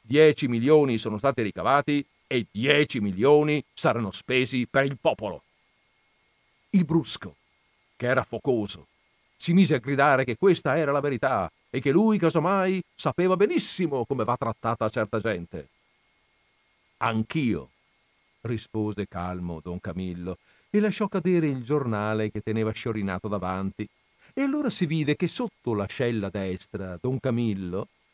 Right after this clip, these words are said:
teneva il famoso mitra che era stato un tempo di Peppone.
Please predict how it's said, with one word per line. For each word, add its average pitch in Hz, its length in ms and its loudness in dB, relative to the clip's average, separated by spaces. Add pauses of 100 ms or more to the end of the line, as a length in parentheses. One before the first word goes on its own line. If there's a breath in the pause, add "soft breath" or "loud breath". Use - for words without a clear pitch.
(200)
teneva 220 400 4
il 202 160 2
famoso 190 680 2
mitra 170 600 2 (420)
che - 120 -2
era 175 160 2
stato 143 320 0
un 131 160 -2
tempo 110 460 0
di 92 160 -4
Peppone. 76 600 -14